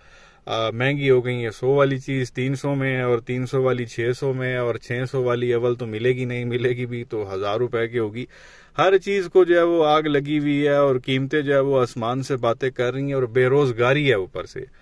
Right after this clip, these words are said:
अब ऐसे में जब हर चीज़ महंगी हुई है तो सिगरेट भी जो है वो महंगे हो गए हैं।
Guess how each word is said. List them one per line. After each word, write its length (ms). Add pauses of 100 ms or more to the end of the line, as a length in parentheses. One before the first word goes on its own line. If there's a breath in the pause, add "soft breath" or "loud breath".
(380 soft breath)
अब 160
ऐसे 400
में 180
जब 180
हर 180
चीज़ 260
महंगी 340
हुई 260
है 200
तो 380
सिगरेट 380
भी 120
जो 100
है 80
वो 120
महंगे 320
हो 160
गए 100
हैं। 180